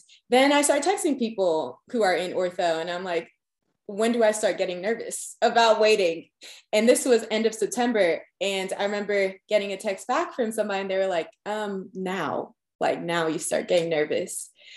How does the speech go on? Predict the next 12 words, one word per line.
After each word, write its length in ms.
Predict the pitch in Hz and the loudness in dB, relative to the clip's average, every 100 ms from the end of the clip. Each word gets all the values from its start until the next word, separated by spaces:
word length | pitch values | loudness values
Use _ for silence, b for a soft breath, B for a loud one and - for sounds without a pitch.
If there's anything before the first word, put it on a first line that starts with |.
| B B B B B | B B B B B
So, 440 | - 285 277 277 | 6 8 10 10
you 160 | 269 311 | 8 8
know, 100 | 294 | 8
I 160 | 262 | 6
still 360 | 254 - 269 262 | 4 4 6 6
held 260 | 247 247 233 | 8 6 6
on 180 | 220 226 | 4 4
to 100 | 233 | 4
hope. 440 | 226 214 214 214 | 6 8 8 6
It 120 | 202 165 | 4 4
was 160 | 196 | 4
October, 920 | 180 180 - 254 254 262 254 254 254 | 2 -2 0 2 4 6 6 4 2